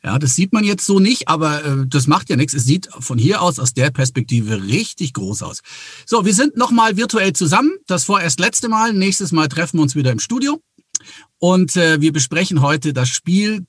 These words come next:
gegen oder in Köln beim F C. Ja, wie können wir es beschreiben?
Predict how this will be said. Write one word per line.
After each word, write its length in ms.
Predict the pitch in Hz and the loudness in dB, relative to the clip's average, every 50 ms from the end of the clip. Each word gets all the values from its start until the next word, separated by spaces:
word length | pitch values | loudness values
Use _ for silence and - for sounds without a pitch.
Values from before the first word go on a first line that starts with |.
| _ | _
gegen 760 | - 143 151 165 170 165 160 151 139 139 143 143 143 147 131 - | -2 0 0 0 0 -2 -4 -4 -2 0 2 2 2 0 -2 -4
oder 260 | - 110 107 104 - - | -8 -8 -8 -6 -2 2
in 300 | 165 190 220 220 220 - _ - - _ _ _ _ - | 2 4 4 2 0 -4 _ -16 -20 _ _ _ _ -2
Köln 400 | - 160 175 202 220 220 170 135 | 0 2 2 4 4 2 2 0
beim 260 | 120 131 139 156 - - | 0 0 2 0 0 -2
F 240 | - 143 147 - - - | -4 -4 -4 -6 -8 -6
C. 360 | - - 156 117 - - _ _ _ _ _ _ | -2 -2 0 0 -2 -6 _ _ _ _ _ _
Ja, 240 | - 143 120 - - | -2 -2 -2 -2 -4
wie 220 | 110 107 175 247 254 | -2 -2 -2 0 0
können 200 | - 233 262 262 | 0 0 0 0
wir 60 | 262 | -2
es 100 | 240 - | -4 -2
beschreiben? 680 | - 185 185 165 160 226 247 262 294 320 349 320 - | -2 -2 0 2 2 2 2 4 2 2 2 0 -4